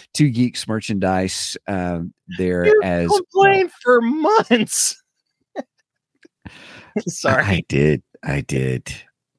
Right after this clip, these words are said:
Speaker 1: I did.
Speaker 2: <laughs> And then you
Speaker 1: Guilty.
Speaker 2: still put it up.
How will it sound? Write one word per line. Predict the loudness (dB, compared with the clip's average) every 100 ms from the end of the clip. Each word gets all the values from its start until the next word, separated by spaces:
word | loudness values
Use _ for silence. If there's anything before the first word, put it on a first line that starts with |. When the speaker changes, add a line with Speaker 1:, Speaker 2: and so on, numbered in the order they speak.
| _ _ _
Speaker 1:
I | -6 -4
did. | 0 0 0 -6
Speaker 2:
<laughs> | -2
And |
then | 2 2
you | 2
Speaker 1:
Guilty. | 2 2 0
Speaker 2:
still | -6 _ _
put | -12
it | -10
up. | -8